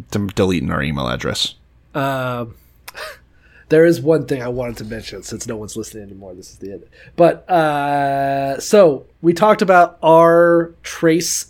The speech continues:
Speaker 2: a object, right?
Speaker 1: Oh, yeah.
Speaker 2: As
Speaker 1: The
Speaker 2: a
Speaker 1: ones where
Speaker 2: place
Speaker 1: you,
Speaker 2: to
Speaker 1: like, uh, help trafficking victims
Speaker 2: Yeah,
Speaker 1: and stuff.
Speaker 2: help trafficking victims. Do you identify this shirt? Do you identify this porch? It's a good way that anyone can kinda help fight,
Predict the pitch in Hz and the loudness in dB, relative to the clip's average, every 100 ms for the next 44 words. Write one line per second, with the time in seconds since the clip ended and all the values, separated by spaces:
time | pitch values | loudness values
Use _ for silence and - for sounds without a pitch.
0 | _ 151 147 147 143 147 156 135 104 - | _ -4 -2 0 -2 -2 -2 -2 -10 -12
1 | - _ _ _ 120 127 135 - - 165 | -20 _ _ _ -6 -6 -8 -10 0 4
2 | 180 101 - _ _ _ _ - 127 135 | 4 2 -2 _ _ _ _ -8 -6 -4
3 | 127 120 123 180 170 117 113 143 - 110 | 0 2 4 6 6 6 4 2 2 0
4 | 95 110 - _ _ _ - - 110 - | 4 0 0 _ _ _ -10 0 0 2
5 | 95 92 82 76 67 - - 82 - 220 | -4 -4 -6 -6 0 0 0 -4 2 2
6 | 240 226 196 165 143 131 123 120 190 208 | 4 4 4 -2 -2 -4 -8 -2 4 4
7 | 170 196 185 190 175 170 - 185 - 139 | 4 2 2 2 2 2 2 0 0 -2
8 | 147 143 151 - 143 139 - 170 123 151 | 0 0 -2 0 -2 -2 -4 -2 -2 -2
9 | 214 208 254 240 233 208 180 - 214 196 | -2 2 4 6 6 6 4 2 2 4
10 | 190 185 180 170 170 151 165 156 143 143 | 4 2 0 0 0 -2 0 0 0 -2
11 | 135 - - 123 120 | -6 -6 -6 -4 -6